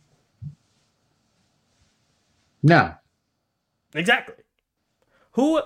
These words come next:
Speaker 2: who else is on Latvia that even plays in the N B A? Is there anybody?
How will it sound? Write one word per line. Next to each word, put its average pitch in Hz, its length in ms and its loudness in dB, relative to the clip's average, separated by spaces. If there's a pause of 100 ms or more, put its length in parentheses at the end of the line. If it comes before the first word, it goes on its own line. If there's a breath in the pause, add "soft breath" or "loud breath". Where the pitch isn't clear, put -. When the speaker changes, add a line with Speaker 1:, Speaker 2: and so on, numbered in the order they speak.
(140)
Speaker 2:
who 311 200 0
else 330 240 2
is 254 100 -4
on 185 320 0
Latvia 147 380 -2
that 135 180 -2
even 127 240 -8
plays 139 320 -10
in 127 100 -12
the 123 120 -10
N 117 120 -12
B 95 140 -14
A? 180 180 -8 (360)
Is 143 240 -10
there 349 220 -8
anybody? 370 420 -12